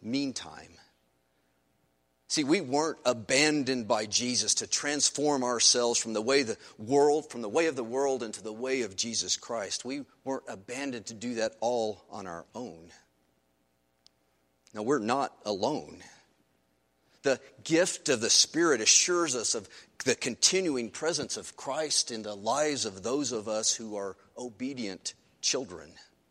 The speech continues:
And that's why at the beginning of this sermon, we were able to confidently join Paul in saying,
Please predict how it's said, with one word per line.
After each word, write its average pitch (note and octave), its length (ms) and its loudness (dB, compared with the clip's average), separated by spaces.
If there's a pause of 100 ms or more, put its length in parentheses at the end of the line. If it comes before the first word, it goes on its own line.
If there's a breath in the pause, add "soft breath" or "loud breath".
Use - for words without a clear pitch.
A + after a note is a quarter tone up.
(1800)
And G#2+ 100 -8
that's B2+ 220 -2
why B2 200 0
at G#2 100 -4
the G2+ 100 -4
beginning A2 640 -4
of G2 120 -6
this G2+ 140 4
sermon, A#2 500 4
we C3 120 2
were A2 140 4
able C3+ 300 6
to G#2+ 180 -6 (260 loud breath)
confidently D3 840 0
join C3 480 0
Paul C3+ 400 2
in G#2+ 120 -4
saying, A#2 480 0